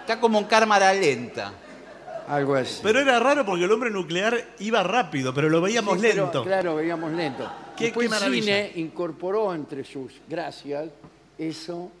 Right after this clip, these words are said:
Speaker 2: de,
Speaker 3: Sí.
Speaker 2: de que se le mueven los,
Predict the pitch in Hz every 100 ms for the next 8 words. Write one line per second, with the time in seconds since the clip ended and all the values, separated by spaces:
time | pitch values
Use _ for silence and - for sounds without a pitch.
0 | _ _ _ _ 127 135 135 143 - _
1 | _ _ _ _ _ _ _ _ _ -
2 | - 156 110 92 - - - 131 - -
3 | - 143 151 151 160 180 175 160 143